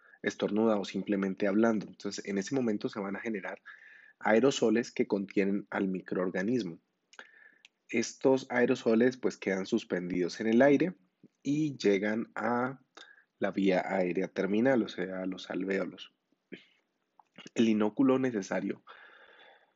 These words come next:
para que haya una infección es de uno a cinco bacilos, o sea, realmente es muy poco. Entonces ustedes se preguntarán por qué no todo el mundo está, eh,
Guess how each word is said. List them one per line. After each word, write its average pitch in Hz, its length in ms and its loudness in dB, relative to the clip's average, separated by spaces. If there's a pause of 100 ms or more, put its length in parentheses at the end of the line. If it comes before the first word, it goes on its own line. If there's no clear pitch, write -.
(240)
para 117 480 4
que 101 160 2
haya 95 180 2
una 117 120 2
infección 131 640 0
es 98 220 -2
de 104 180 2
uno 131 400 -2
a - 100 -8
cinco 117 400 2
bacilos, 101 460 2
o 85 60 -6
sea, - 280 -6
realmente 95 640 -6
es 92 120 -8
muy 95 200 -6
poco. - 360 -4 (1000)
Entonces 101 300 0
ustedes 92 240 -2
se 101 100 -2
preguntarán 92 540 -4
por 82 220 -8
qué 101 240 0
no 101 180 -4
todo 101 300 0
el 101 80 -2
mundo 98 340 -4
está, - 260 -6 (1120)
eh, - 480 0